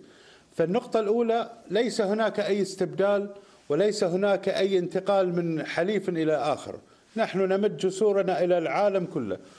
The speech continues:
وعلاقتنا مع الولايات المتحدة وكثير من الدول لم تتغير، بل أيضا تتنامى في نفس الوقت لتنمو في هذ-، هذه، هذه العلاقة. النق-، النقطة الأخرى، نحن نطمح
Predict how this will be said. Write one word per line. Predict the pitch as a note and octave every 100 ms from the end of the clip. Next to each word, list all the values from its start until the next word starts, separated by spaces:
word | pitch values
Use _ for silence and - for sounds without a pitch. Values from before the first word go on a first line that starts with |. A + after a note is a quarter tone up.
| - -
وعلاقتنا | D3 F#3 G3+ G#3+ G#3 F#3+
مع | E3
الولايات | E3 F3 F3+ G3 F#3
المتحدة | F3 D#3+ D#3+ G3 F3 E3+ F3
وكثير | D#3 B2+ G#2+ G2 G2+ - - - - D3 C#3+ G3+
من | F3+
الدول | E3 F#3+ G3 G3+ - - - -
لم | G#3 B3+ A3
تتغير، | A3+ G#3+ G#3+ G#3+ G#3+ G#3
بل | F3 F#3+
أيضا | D#3+ A#3+ A3 G3+
تتنامى | G3 F#3+ G3 G3 F#3
في | F3 F#3
نفس | F#3 -
الوقت | F3 F3+ F3 - - - - - -
لتنمو | E3 F3+ F3+ F3+ F3 E3+ F3
في | - F#3+ F3 -
هذ-، | D3+ F3 B2+
هذه، | C3 F3+ E3 C3+ B2
هذه | D#3 D3+
العلاقة. | B2 B2+ A2 D#2 - - - - - - - F3
النق-، | F3 A#3 -
النقطة | F3+ G#3 B3+ C4+
الأخرى، | B3+ A#3+ - F3 E3
نحن | F3 A3+ F3+
نطمح | G3+ G#3 A#3+ G3+ E3 -